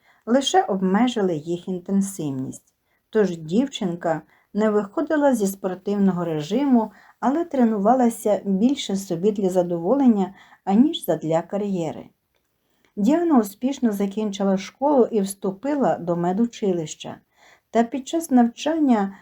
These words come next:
знову довелося пережити шок. У дівчини катастрофічно почав погіршуватися зір. Батьки возили доньку до кращих офтальмологів,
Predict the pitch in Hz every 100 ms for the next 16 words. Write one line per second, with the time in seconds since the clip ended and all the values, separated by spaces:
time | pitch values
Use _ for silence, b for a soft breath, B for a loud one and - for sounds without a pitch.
0 | B 208 196 247 339 320 262 233 202 202
1 | 247 - 254 196 185 170 190 190 214 -
2 | - 160 151 _ _ _ - 190 175 226
3 | 262 - 240 214 196 196 190 196 202 175
4 | 175 - 277 - - 202 185 b b b
5 | 220 208 311 339 - 196 170 185 190 214
6 | 202 196 196 208 202 190 170 156 - _
7 | _ _ _ _ - 247 285 339 302 254
8 | 285 262 240 262 262 226 226 220 220 240
9 | - 196 - 202 - 196 196 262 277 233
10 | 240 226